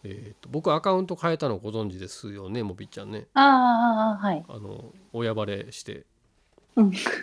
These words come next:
Speaker 1: <laughs> セクシー女優みたいな都合でアカウント変えたんですけど、
Speaker 2: うん。
Speaker 1: 親バレして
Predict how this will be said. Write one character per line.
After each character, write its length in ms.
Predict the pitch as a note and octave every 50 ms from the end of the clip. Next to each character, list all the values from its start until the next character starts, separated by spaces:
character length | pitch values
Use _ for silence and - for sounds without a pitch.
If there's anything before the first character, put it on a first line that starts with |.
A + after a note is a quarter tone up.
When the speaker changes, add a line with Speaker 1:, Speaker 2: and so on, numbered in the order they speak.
| - - - _ - D#3 C#3+
Speaker 1:
<laughs> 680 | - - - - - - - - - - - - - _
セ 160 | - - - F3+
ク 100 | - F3+
シ 160 | - G#3 G3+
ー 40 | E3+
女 140 | F3 F#3
優 120 | F3+ D#3+ C#3
み 80 | B2+ A#2+
た 80 | -
い 20 | G2+
な 160 | G2+ G2 -
都 80 | - B2+
合 140 | B3+ A#3+
で 60 | G#3+ G2+
ア 60 | G2
カ 100 | - A2+
ウ 40 | A2+
ン 20 |
ト 100 | - F#4+
変 80 | A#2 A#2+
え 40 |
た 60 | G#2 F#3+
ん 40 |
で 40 | -
す 60 | -
け 100 | - G#2
ど、 200 | G2 A2+ G#2+ A2+ - - - - - - - - - -
Speaker 2:
う 140 | E4+ D4+ C#4+
ん。 60 | C4+ - - - - - _ -
Speaker 1:
親 220 | A#2+ C#3+ D#3 D3+
バ 80 | C#3+ D#3
レ 160 | D3+ D3 C#3
し 100 | - C#4+
て 300 | - A#2+ G#2 G2 - -